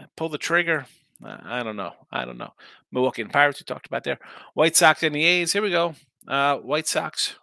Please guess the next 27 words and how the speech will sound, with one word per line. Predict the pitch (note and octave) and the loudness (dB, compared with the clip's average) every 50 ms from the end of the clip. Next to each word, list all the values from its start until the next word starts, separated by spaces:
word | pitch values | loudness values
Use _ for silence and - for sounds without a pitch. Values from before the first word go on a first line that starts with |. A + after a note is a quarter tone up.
| _ | _
run | - A#2 B2 C#3+ E3+ | -4 0 0 0 2
line | F#3 F#3+ F#3+ F#3+ F#3+ | 0 -2 -4 -4 -4
tomorrow | E3 F3+ F#3+ G3+ A3+ G#3 | -6 -6 -8 -6 -6 -6
with | F3+ D3+ | -6 -6
Cease. | - - F#3+ G#3 G#3 - - - - - _ _ _ _ _ _ _ _ _ _ _ _ _ _ _ _ _ _ _ _ _ _ _ _ _ _ _ _ | -6 -6 -6 -2 -2 0 0 -2 -2 -6 _ _ _ _ _ _ _ _ _ _ _ _ _ _ _ _ _ _ _ _ _ _ _ _ _ _ _ _
Only | - - C#3 D#3 D#3 | -12 -10 -8 -4 -2
way | D#3 D#3+ | 0 0
to | E3 D#3+ | 0 2
go. | E3+ F3 E3 D#3 C#3 - - _ _ _ _ _ _ _ | 2 2 0 0 -4 -10 -18 _ _ _ _ _ _ _
Run | - B2 B2 C#3+ D#3 E3 | -10 -4 -2 -2 -2 -2
line | E3 E3 E3 E3 E3 E3 E3 D#3+ C#3+ - | -2 -2 -2 0 0 -2 -2 -4 -6 -12
money | D3+ D3+ D3 D3 D3+ D3+ C#3+ | -10 -4 -4 -2 -2 -2 -4
with | C#3+ C#3+ - | -6 -6 -6
the | C#3 | -2
White | C3 C3 C3 C3 | -2 -2 -2 -2
Sox | - C3+ B2+ B2 B2 - - | -2 0 0 0 0 -2 -8
with | - - - | -12 -10 -10
Cease | - B2+ A#2 - | -10 -6 -4 -2
on | A#2+ A#2 A2+ | -2 -2 -2
Hill | A#2+ A#2+ A2+ | -4 -6 -6
against | A2+ - A#2 A2 - - - | -6 -6 -8 -8 -8 -10 -10
the | - - - - _ | -12 -16 -20 -20 _
A's. | - A#2+ C3 C3 C3 C3 B2 - - - _ _ _ - - - _ _ _ | -10 -8 -6 -6 -6 -6 -6 -6 -6 -6 _ _ _ -20 -20 -20 _ _ _
Uh, | - G#2+ G#2+ A2 | -2 -2 0 0
I | A#2+ | 0
got | A#2+ C#3 D#3+ F3 | 4 6 6 6
'em | D#3 B2+ A#2 A2+ | 6 6 2 -2